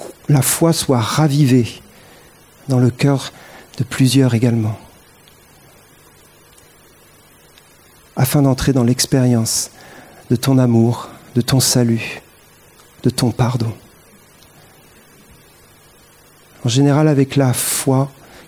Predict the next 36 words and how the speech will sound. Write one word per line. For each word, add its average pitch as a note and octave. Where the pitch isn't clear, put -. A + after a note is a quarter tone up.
qui B2+
naît B2+
dans C#3+
nos C3+
cœurs, A#2+
il C3+
y -
a -
aussi C3+
un C#3
sentiment C3+
d'indignité C3
par A#2+
rapport A2+
à A#2
Dieu. G#2+
Parce A#2
que B2+
notre A2
vie B2+
est D3
loin C3
d'être, A2+
euh, A2+
en B2+
règle A2+
avec B2+
les A#2
exigences A#2+
de B2
son A#2
amour A#2
et -
de A2
sa G#2+
sainteté. A#2+